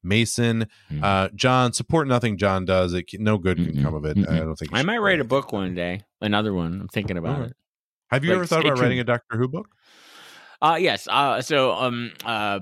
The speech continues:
Speaker 2: Big Finish, uh, every, uh, every year has a contest, uh, to write,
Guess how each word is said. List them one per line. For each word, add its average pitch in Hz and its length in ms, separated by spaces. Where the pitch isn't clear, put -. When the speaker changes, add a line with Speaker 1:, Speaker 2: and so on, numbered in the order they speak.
Speaker 2:
Big 147 180
Finish, 147 420
uh, 95 520
every, 104 680
uh, 90 640
every 95 300
year 92 380
has 87 240
a 85 120
contest, 92 760
uh, 80 440
to - 180
write, 82 500